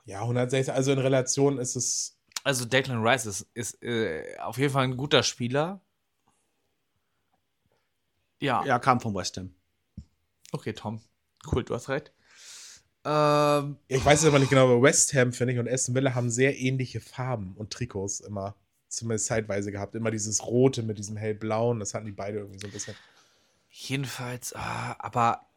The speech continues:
Speaker 2: ich, ich sag mal so, bei Arsenal hat er, ist er eigentlich auch ganz gut. Also, er ist ein guter Spieler, definitiv.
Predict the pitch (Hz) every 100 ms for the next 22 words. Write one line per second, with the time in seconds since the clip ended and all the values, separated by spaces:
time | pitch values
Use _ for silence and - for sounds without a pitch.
0 | _ _ _ - 117 - - - 117 135
1 | 123 139 120 87 95 120 143 143 123 139
2 | 123 - 113 - 104 123 135 - 127 -
3 | - _ - 117 123 - 123 113 - _
4 | _ _ _ _ _ _ _ _ _ _
5 | 120 113 104 _ - 117 117 - 127 120
6 | 127 117 - 202 135 113 113 123 113 -
7 | 185 131 -